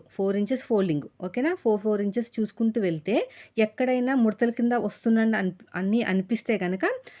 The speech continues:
లైట్‌గా చిన్న ఫోల్డింగ్ చేయాలన్నమాట. ఆ ఎక్కడ ఎగస్ట్రా ఉన్న క్లాత్‌ని ఫోల్డింగ్ చేయాలి. ఇక్కడ చూడండి, ఇక్కడ, ఇక్కడ నేను లైట్‌గా ఫోల్డింగ్ చేశాను, అలా చేయాలన్నమాట. ఎక్కడైతే మీకు ముడతల కింద వస్తుందో అక్కడ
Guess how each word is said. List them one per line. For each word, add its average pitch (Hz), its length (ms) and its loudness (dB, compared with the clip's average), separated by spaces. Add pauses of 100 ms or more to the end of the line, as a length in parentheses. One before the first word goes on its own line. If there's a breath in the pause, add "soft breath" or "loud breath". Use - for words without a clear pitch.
లైట్‌గా 233 420 4
చిన్న 269 200 2
ఫోల్డింగ్ 226 420 4
చేయాలన్నమాట. 165 600 2
ఆ 214 220 -4
ఎక్కడ 214 260 0 (260)
ఎగస్ట్రా 208 340 -2
ఉన్న 240 100 0
క్లాత్‌ని 233 340 0
ఫోల్డింగ్ 202 340 0
చేయాలి. 156 360 -4 (320 soft breath)
ఇక్కడ 202 200 -4
చూడండి, 165 260 0
ఇక్కడ, 160 220 -4 (140)
ఇక్కడ 180 200 -6
నేను 175 180 0
లైట్‌గా 190 360 -2
ఫోల్డింగ్ 180 360 -2
చేశాను, 160 280 -2
అలా 170 200 -2
చేయాలన్నమాట. 180 640 -4 (100)
ఎక్కడైతే 214 440 -2
మీకు 226 200 0
ముడతల 190 260 -2
కింద 196 200 -4
వస్తుందో 196 300 -4
అక్కడ 160 200 -6